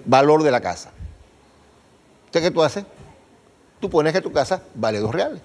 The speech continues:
y tiene un valor bajo. El gobierno lo cambió, ahora voy a cobrarte sobre la utilidad de la casa, sobre cuánto genera la casa.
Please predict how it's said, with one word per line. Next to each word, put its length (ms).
y 140
tiene 100
un 80
valor 260
bajo. 260
El 80
gobierno 300
lo 100
cambió, 420
ahora 200
voy 160
a 120
cobrarte 580
sobre 500
la 140
utilidad 600
de 80
la 140
casa, 360
sobre 220
cuánto 380
genera 240
la 140
casa. 360